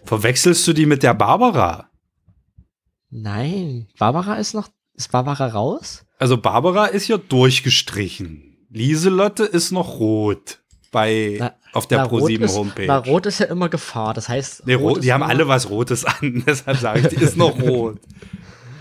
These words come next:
Speaker 2: Ach, wat-, ach, das, Moment, ich muss mal
Speaker 1: Du hast jetzt nicht die ganze Zeit Lieselotte verwechselt.
Speaker 2: Ich muss mal ganz kurz,
Speaker 1: Julian, du
Speaker 2: ähm,
Speaker 1: recherchierst das so lange noch mal kurz und ich,
Speaker 2: <laughs>
Speaker 1: ich erzähl, ich hab zwei Vorschläge schon mal für die Person des Monats.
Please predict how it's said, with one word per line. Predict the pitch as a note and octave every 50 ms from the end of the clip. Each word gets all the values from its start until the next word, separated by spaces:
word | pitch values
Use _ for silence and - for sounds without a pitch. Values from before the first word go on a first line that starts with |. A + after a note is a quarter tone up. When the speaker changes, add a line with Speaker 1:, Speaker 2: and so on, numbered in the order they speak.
| A#2 - -
Speaker 2:
Ach, | - D3+ A#2+ - -
wat-, | D3+ E3 - -
ach, | D#3 C3+ - - _
das, | E3 F#3+ - - - - - _ _
Moment, | D3+ D3 C#3+ E3 F#3 F3+ _ _ _ _ _ _ _ _
ich | D3+ C3 C#3
muss | C#3 D3 E3 E3 -
mal | F#3 F3+
Speaker 1:
Du | - B2 A2
hast | A#2+ D#3 D3+ -
jetzt | F3 D#3+ C3+
nicht | E3+ F3+ F3+ -
die | C4+ G#3
ganze | E3+ E3 E3+ F3+ F3+ F#3+ F3+
Zeit | - F3+ E3+ E3 D3+ D3
Lieselotte | C#3+ C#3+ E3+ F3+ D#3 C#3+ A#2 - G3+ - - G#2
verwechselt. | - - G#2+ F#2 G2 F#2+ F2 - - - - - - - - _ _ - _ _ _ _ _ _ _ _ _ _ _ _ _ _ -
Speaker 2:
Ich | - - A#2+
muss | C3+ D3 D#3 - -
mal | E3+ D#3 C#3+
ganz | - C3 C#3 D3+ D#3 - -
kurz, | - - - D#3+ D3+ - - - - - - - - -
Speaker 1:
Julian, | C3+ D3+ E3 E3 D3+
du | D3
Speaker 2:
ähm, | D3+ C#3
Speaker 1:
recherchierst | E3 D#3+ E3 F3+ D#3+ - E3+ F3+ G3+ G#3 G#3+ G#3
das | G3 F#3
so | F3+ F3 D#3
lange | C#3+ C#3 C#3+ D#3+ D3+
noch | D3 D#3+ -
mal | - E3 E3 E3
kurz | - D#3+ D#3+ F3+ F3+ -
und | D3+ - F3+
ich, | E3+ - - E3+ F#3+ E3+
Speaker 2:
<laughs> | - C#3+ -
Speaker 1:
ich | D#3 D#3 C3+ -
erzähl, | C3+ C3 C3 - D#3+ D#3+ G3 G3+ G#3+ F#3
ich | E3 -
hab | D#3+ D#3 -
zwei | - D#3+ D#3+ E3+ E3
Vorschläge | - D#3+ D#3 F3+ F3 F3 E3 D3+ D3 D3 C#3
schon | - D#3 C#3
mal | C#3+ C3+ C3
für | - C#3
die | C3 B2+
Person | B2+ - B2+ A2+ A2 A2 A2+ A#2 A#2
des | A2 G2+ G2
Monats. | G#2 G2+ G2+ G2 F#2+ F#2 E2 E2 - - - -